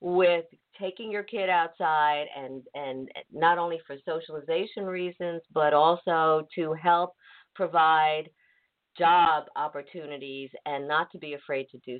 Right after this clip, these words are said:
so. So thanks, Temple, for all that you teach. Remember,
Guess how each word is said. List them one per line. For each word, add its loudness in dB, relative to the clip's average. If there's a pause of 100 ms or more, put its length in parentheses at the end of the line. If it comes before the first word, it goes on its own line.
(100)
so. -14
So 2 (120)
thanks, 0 (160)
Temple, -2
for -6
all -4
that -4
you -18 (140)
teach. -8
Remember, 2